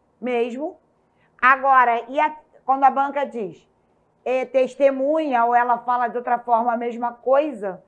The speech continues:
foi prestar esclarecimentos, é a mesma coisa. Tem a obrigação de falar, ainda responde por falso testemunho. Quem tem direito de ficar calado é, no inquérito,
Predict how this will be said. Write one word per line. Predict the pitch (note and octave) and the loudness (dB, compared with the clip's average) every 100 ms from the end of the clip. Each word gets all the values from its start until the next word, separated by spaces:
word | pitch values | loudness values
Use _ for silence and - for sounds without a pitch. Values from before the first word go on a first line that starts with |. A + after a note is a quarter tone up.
| _ _ | _ _
foi | A#3 A#3+ | -6 -4
prestar | B3+ A#3+ B3+ A#3+ B3 | -2 -2 2 4 2
esclarecimentos, | - A#3+ A#3 A3+ A3+ B3+ A#3+ C4 - | 0 0 2 -2 -6 -6 -4 -4 -2
é | C#4 | 0
a | |
mesma | C4 C4 D#4+ | 2 2 0
coisa. | - A#3+ E3+ E3+ - _ _ _ _ _ _ _ _ _ _ _ _ _ _ _ _ _ | 0 -2 -2 -16 -20 _ _ _ _ _ _ _ _ _ _ _ _ _ _ _ _ _
Tem | D4+ C#4+ C#4+ | 6 8 8
a | C#4 | 10
obrigação | D4+ D#4 D4 C4+ C#4 C#4 | 8 8 4 2 0 -2
de | - | -2
falar, | B3+ B3 C4+ D4 - | 2 4 2 0 -6
ainda | C4+ C#4+ C#4 C4+ - | -10 -2 0 0 -2
responde | A3+ D#4 E4+ - C#4 D4+ D4 | -2 -2 -4 -4 -2 -2 -2
por | - D4 | -6 -4
falso | - C#4 C#4+ - | 2 4 4 0
testemunho. | C#4 C4+ D4+ C4+ G3+ F3+ D#3 _ _ - | -8 -4 -4 -4 -6 -10 -18 _ _ -10
Quem | B3+ B3 | -8 0
tem | D4+ E4 | 2 2
direito | D#4+ C#4+ C#4+ C4+ | 0 0 -2 -4
de | A3+ | -12
ficar | A3+ - C4 C4 | -6 0 0 0
calado | A#3+ B3+ C#4+ C#4 C#4+ | -4 -2 -2 -2 2
é, | A#3 G3 D3+ _ _ _ _ _ - | 4 2 -4 _ _ _ _ _ -10
no | A3+ C4 F4 | -4 2 2
inquérito, | F4+ D#4 - D4+ D4+ A3 F#3+ - F#3+ E3 | 2 -4 6 10 10 10 2 -4 -8 -8